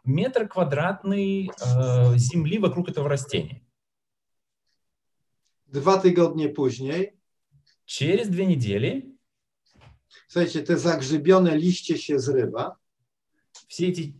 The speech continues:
Speaker 1: зараженные листья срываем.
Speaker 2: Znaczy, zrywamy je cały czas.
Speaker 1: А, по-, постоянно срываем их.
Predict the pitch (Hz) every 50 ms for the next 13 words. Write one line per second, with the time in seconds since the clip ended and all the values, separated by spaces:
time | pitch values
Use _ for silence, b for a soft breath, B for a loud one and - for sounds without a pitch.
0 | _ _ - 120 113 107 110 120 151 170 170 147 156 180 180 165 160 151 147 147
1 | 147 160 160 131 123 - 123 113 - - 151 143 117 98 95 113 147 220 - -
2 | - - _ _ _ _ _ _ _ b b b b b b b b _ - 170
3 | 180 180 196 190 196 - 160 160 135 143 185 180 180 175 180 175 175 180 190 185
4 | 185 185 185 - 185 180 185 196 196 - 190 180 180 180 - - - - _ _
5 | _ _ _ _ _ _ - - - - 120 - - - 202 196 196 - 240 -
6 | - 302 294 285 202 143 120 107 - - 120 101 98 85 82 - - -